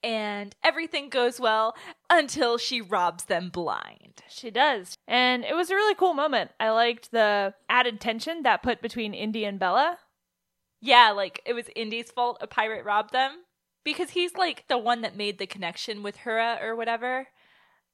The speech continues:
Speaker 1: And so Beleza was like, "Uh-huh, it's your fault." But really, I, I think the, the point here was not that he opened the door and let it happen, but how they handled that stress together.
Speaker 2: Right.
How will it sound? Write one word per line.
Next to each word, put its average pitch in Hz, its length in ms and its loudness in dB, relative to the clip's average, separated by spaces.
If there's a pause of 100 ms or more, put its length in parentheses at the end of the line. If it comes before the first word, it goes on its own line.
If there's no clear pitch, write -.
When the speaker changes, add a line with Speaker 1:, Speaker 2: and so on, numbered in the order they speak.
(160)
Speaker 1:
And 208 180 -10
so 180 480 -4 (240)
Beleza 190 500 -4
was 175 200 -8
like, 170 320 -8
"Uh-huh, 302 400 -4
it's - 160 -14
your 285 160 -6
fault." - 540 -2
But 208 240 0 (420)
really, 320 260 -2
I, 233 160 0 (140)
I 240 100 -6
think 262 240 -10
the, 175 320 -4
the 214 80 -4
point 208 460 -10
here 190 200 -4
was 175 220 -10
not 175 420 -2 (380)
that - 160 -8
he 180 420 -14
opened 175 320 -10
the 165 80 -12
door 160 180 -6
and 160 140 -10
let 156 140 -6
it - 80 -8
happen, 160 600 -6 (420)
but - 240 -6 (260)
how 180 420 -2
they 175 180 -8
handled 160 520 -14
that 147 320 -4
stress - 500 -8
together. 156 640 -8 (460)
Speaker 2:
Right. 202 420 -8